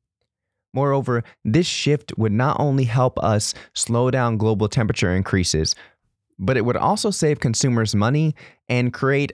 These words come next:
up to one million good-paying jobs before twenty thirty.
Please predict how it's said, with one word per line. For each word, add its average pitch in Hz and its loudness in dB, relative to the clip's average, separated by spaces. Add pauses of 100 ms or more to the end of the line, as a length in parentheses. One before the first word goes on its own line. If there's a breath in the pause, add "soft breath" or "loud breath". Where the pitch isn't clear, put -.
up 123 -2
to 117 0
one 139 0
million 123 2
good-paying 110 0
jobs 95 0
before 98 0
twenty 95 0
thirty. - -2